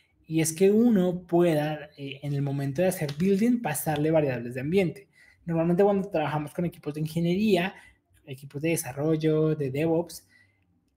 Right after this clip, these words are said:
a ellos les encanta pasar como este tipo de variables en el momento de building.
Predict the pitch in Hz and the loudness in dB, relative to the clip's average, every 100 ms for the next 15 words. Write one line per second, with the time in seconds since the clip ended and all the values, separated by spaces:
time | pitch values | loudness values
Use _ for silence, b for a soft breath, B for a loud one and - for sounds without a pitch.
0 | _ 165 156 160 185 175 160 175 165 185 | _ 0 2 4 4 2 2 0 2 0
1 | 175 165 - 143 143 160 156 139 147 156 | 0 -2 0 -4 -2 -2 -2 -2 -8 -8
2 | 143 156 160 151 143 135 151 180 147 143 | -2 2 2 2 0 -2 -2 -4 -4 -4
3 | 135 127 123 127 135 135 214 220 139 87 | -2 -4 -6 -6 -4 -2 0 -2 -4 -10